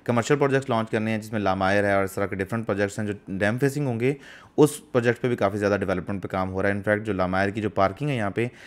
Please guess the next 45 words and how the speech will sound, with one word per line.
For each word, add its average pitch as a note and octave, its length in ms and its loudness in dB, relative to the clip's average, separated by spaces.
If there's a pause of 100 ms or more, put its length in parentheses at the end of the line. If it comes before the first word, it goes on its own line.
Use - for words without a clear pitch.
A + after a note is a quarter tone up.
(140)
ये B2 80 2
Google B2 200 6
Earth C3+ 160 2
पे D3 60 4
इमेजेस B2 300 0
अपडेटेड A2 400 0
नहीं B2+ 200 -4
है, C3+ 120 -4
जब G#2 140 -2
ये G#2 60 0
अपडेटेड G#2 380 0
होंगे G#2 180 -2
तो G#2 100 0
आप, G2 260 -4
अ, F#2+ 360 0
itself G#2+ 340 -2
घर F#2+ 120 -2
बैठ G#2 180 0
के C3 60 -4
भी B2+ 60 -4
टैली A2 220 0
कर A2 100 0
सकते A2+ 240 -10
हैं C#3+ 120 -6 (380)
कि A2 60 -4
ये A#2 100 2
वाला C3 160 4
सारा A#2 240 4
एरिया A#2+ 240 2
जो A#2+ 100 -2
पार्किंग G#2 380 0
के B2 60 -4
लिए A2+ 60 -6
रिजर्व G#2 260 0
है A#2+ 60 2
इसकी A2 180 -6
प्रॉपरली G#2 340 0
कारपेटिंग G#2+ 440 0
करके G#2+ 280 -2
प्रॉपर G2+ 300 -2
अलाइनमेंट G#2+ 540 0
कर A2+ 140 2
दी G#2 140 -4
गई G#2+ 180 -4
है, A2 180 0